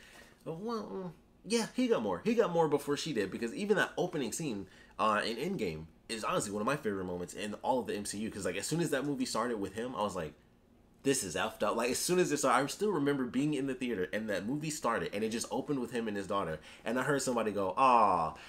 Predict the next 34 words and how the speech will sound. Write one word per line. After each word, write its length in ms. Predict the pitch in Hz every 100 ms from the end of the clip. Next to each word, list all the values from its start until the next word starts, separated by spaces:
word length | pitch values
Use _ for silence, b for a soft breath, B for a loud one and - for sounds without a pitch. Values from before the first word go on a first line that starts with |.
| B
and 80 | 107
I 40 |
was 140 | 113 95
like, 280 | 90 82 - _ _ -
"This 200 | 190 -
is 140 | 123
an 80 | 104
amazing," 540 | 78 104 107 123 113
o-, 80 | 104
as 220 | 110 110
soon 180 | - 196
as 120 | 190
it 80 | 175
did 180 | 160 151
that, 120 | 95
I 60 | 90
was 140 | 92
like, 200 | 85 78 - - -
"This 200 | 127 -
movie 400 | 90 87 82 85 _ -
is 140 | 90
gonna 180 | 82 87
be 140 | 85
good." 260 | 78 64 -
And 120 | 127
it 60 | 175
was 120 | 165
just, 200 | 147 -
it's 140 | 123
just 160 | 113 -
such 200 | 160 143
a 40 |
good 180 | 123 127
opening, 480 | - 117 95 80 76